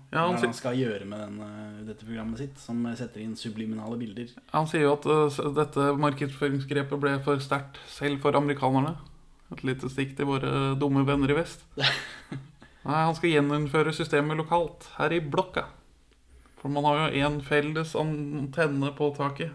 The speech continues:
Speaker 1: så han kan koble seg på det systemet og sende sitt signal ut.
Speaker 2: Ut i blokka.
Speaker 1: Ja, men han har forbedret det ytterligere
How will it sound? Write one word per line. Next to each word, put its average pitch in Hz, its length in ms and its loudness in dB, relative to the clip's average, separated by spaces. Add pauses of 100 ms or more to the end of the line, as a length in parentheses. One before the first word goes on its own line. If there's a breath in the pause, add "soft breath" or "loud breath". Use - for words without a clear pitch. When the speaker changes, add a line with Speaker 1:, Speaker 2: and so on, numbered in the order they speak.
Speaker 1:
så 143 120 -6
han 143 80 -6
kan 147 120 -2
koble 139 320 0
seg 135 200 -4
på 139 200 0
det 135 140 0
systemet 135 340 -2
og 151 140 -8
sende 139 400 0 (840 soft breath)
sitt 135 280 -4
signal 135 440 2
ut. 127 300 -4 (580)
Speaker 2:
Ut 131 140 -8
i - 40 -4
blokka. - 260 -8 (260)
Speaker 1:
Ja, - 160 -8 (240)
men 143 120 0
han 156 120 4
har 160 100 4
forbedret 143 800 4
det 160 140 -2 (100)
ytterligere 135 420 -2